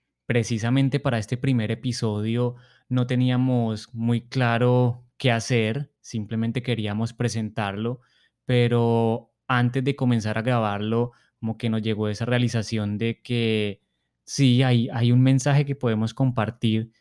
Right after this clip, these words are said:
para este primer episodio y es ese, eh, dar ese paso, atreverse a dar ese paso y tirarse al agua en algunas cosas que nosotros queremos y esos deseos que, que pasan por nuestra mente,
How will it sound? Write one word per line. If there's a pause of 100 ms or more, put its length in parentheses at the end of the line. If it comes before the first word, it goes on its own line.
(160)
para
este
primer
episodio
y
es
ese, (560)
eh, (380)
dar
ese
paso,
atreverse
a
dar
ese
paso
y
tirarse
al
agua
en
algunas
cosas
que
nosotros
queremos
y (320)
esos
deseos
que,
que
pasan
por
nuestra
mente,